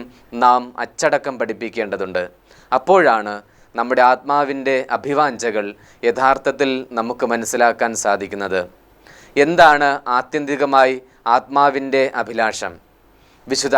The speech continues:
അഗസ്റ്റിൻ ഓർമ്മിപ്പിക്കുന്നത് പോലെ ദൈവത്തിൽ വിലയം പ്രാപിക്കുക എന്നത് തന്നെയാണ് ഒറ്റ വാക്കിൽ നമ്മുടെ അൽ-, എല്ലാവരുടെയും ആത്മാവ് അഭിലഷിക്കുന്നത്. ഈ യാഥാർത്ഥ്യം തിരിച്ചറിഞ്ഞ് അതിനനുസരിച്ച്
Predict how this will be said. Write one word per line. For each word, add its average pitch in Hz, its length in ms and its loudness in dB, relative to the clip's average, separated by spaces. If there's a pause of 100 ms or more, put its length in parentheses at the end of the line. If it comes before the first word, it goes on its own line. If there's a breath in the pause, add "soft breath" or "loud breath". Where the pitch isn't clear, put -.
അഗസ്റ്റിൻ 135 360 -4 (280)
ഓർമ്മിപ്പിക്കുന്നത് 127 760 -2
പോലെ 110 260 2 (640 soft breath)
ദൈവത്തിൽ 165 600 4 (300)
വിലയം 156 400 4
പ്രാപിക്കുക 131 520 0 (420)
എന്നത് 147 260 -2 (100)
തന്നെയാണ് 127 560 2 (460 soft breath)
ഒറ്റ 127 240 -2 (100)
വാക്കിൽ 123 320 0 (460 soft breath)
നമ്മുടെ 127 360 2
അൽ-, 131 140 -6 (160)
എല്ലാവരുടെയും 143 680 0 (300)
ആത്മാവ് 120 500 0 (220)
അഭിലഷിക്കുന്നത്. 98 720 -8 (1000)
ഈ 135 120 4 (120)
യാഥാർത്ഥ്യം 131 600 2
തിരിച്ചറിഞ്ഞ് 107 540 -4 (480 soft breath)
അതിനനുസരിച്ച് 147 800 0